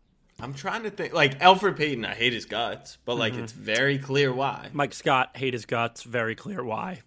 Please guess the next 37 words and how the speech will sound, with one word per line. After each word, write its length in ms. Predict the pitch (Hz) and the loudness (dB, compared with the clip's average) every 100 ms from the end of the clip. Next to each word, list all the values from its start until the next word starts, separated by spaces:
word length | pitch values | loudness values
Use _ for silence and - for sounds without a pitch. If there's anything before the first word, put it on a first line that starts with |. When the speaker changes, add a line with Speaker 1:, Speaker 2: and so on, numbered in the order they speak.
| _ | _
Speaker 1:
Right. 300 | 113 92 - - | -12 -10 -10 -10
Speaker 2:
Just 160 | 113 | -8
should 180 | - 131 | -4 -4
never 320 | 113 113 113 | -2 -2 -4
be 160 | 107 120 | -4 -6
allowed 220 | 107 107 | -2 -2
Speaker 1:
Jared 200 | 113 107 | 0 -2
Speaker 2:
in 80 | 117 | -2
an 40 | |
Speaker 1:
Dudley, 300 | 123 123 120 | 0 2 4
Speaker 2:
N 60 | 117 | 4
B 60 | 113 | 4
A 40 | |
Speaker 1:
like, 80 | 110 | 2
Speaker 2:
arena. 240 | 113 113 113 | -2 0 2
Speaker 1:
Dudley's 520 | 165 160 151 135 110 | 2 2 -2 -2 -2
the 100 | 110 | -4
obvious 540 | 64 113 104 92 - | -2 -2 -2 -10 -12
one, 200 | - 104 | -10 4
but 120 | 202 190 | 10 10
Speaker 2:
Oh, 60 | |
Speaker 1:
it's 100 | 139 | 8
like 80 | 101 | 2
Speaker 2:
Jared 360 | 170 190 170 - | 2 2 2 0
Bayless. 720 | 131 143 101 80 - - - | 0 0 -2 -8 -10 -12 -14
You 60 | - | -4
remember 240 | 143 165 | 0 2
him? 280 | 175 190 185 - _ | 4 4 0 -12 _
Speaker 1:
Yeah. 300 | - 135 95 - - | -4 -2 -2 -6 -4
You 100 | - | 6
didn't 40 | |
Speaker 2:
Actually, 220 | 214 220 240 | 6 6 4
Speaker 1:
like 20 | 269 | 2
Speaker 2:
he's 40 | |
a, 40 | 196 | -2
Speaker 1:
that. 80 | - - _ - | -8 -20 _ -2
Speaker 2:
well, 380 | 170 170 156 | 4 4 4